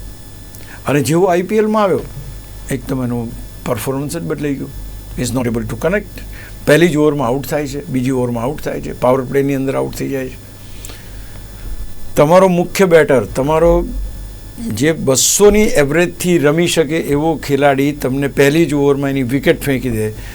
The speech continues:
તો એ ટીમની ઉપર કેટલી અસર પડે એ જોવાનું છે. But this team is different. આ ડિફરન્ટ એટલા માટે કહું છું કે એની પાસે એવા ખેલાડીઓ છે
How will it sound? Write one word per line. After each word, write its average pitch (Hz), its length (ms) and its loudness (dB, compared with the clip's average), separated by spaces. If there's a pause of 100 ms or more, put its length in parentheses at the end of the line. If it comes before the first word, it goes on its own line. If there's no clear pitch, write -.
(240)
તો - 80 -2
એ 156 100 0
ટીમની 156 580 -2
ઉપર 135 320 -2
કેટલી 143 420 -4
અસર - 320 -2
પડે 131 260 -2
એ 120 220 -2
જોવાનું 95 440 -6
છે. - 200 -10
But 175 140 6 (1400)
this 247 240 2
team 240 140 2
is 175 360 4
different. 131 280 4 (1300)
આ 160 80 6
ડિફરન્ટ 208 400 2
એટલા 233 160 4
માટે 208 200 2
કહું 120 220 0
છું 139 140 -4 (1160)
કે - 240 4 (800)
એની 147 120 2
પાસે 196 240 8
એવા 196 120 8
ખેલાડીઓ 165 460 6
છે - 380 2